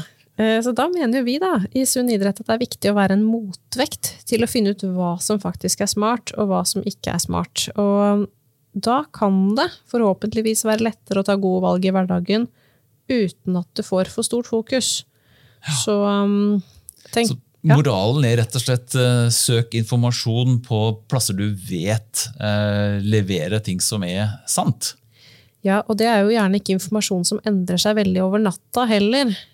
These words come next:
Speaker 1: Eh, og det gjør å ha litt av den tyngden og kunnskapen gjør at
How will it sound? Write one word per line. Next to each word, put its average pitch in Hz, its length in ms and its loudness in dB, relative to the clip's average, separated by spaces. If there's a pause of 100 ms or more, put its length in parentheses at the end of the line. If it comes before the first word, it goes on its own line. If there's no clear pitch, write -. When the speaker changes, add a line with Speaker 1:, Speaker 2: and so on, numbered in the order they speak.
(220)
Speaker 1:
Eh, 214 220 0
og 214 80 -2
det 220 160 2
gjør 202 240 2
å 196 60 -2
ha 202 200 2
litt 233 360 -2
av 247 100 2
den 226 220 0
tyngden 190 360 -2
og 196 80 0
kunnskapen 196 680 -2
gjør 185 300 2
at 180 80 -6